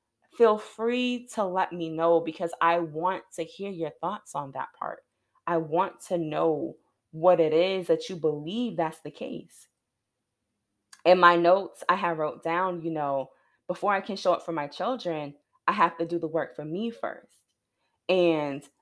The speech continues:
by doing that, it's gonna allow me to understand the concept that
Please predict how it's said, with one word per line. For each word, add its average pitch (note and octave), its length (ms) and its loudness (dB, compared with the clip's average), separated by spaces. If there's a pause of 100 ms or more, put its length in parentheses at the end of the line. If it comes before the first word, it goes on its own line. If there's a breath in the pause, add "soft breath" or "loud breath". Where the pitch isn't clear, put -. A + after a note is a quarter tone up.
by E3 260 4
doing F3+ 560 -6
that, D3 360 -2 (100)
it's F3+ 200 2
gonna F3+ 220 -2
allow D3+ 380 2
me D#3+ 500 -8
to - 180 -4
understand D#3+ 560 -2
the D3 80 -4
concept D3+ 680 -4
that C#3+ 320 -2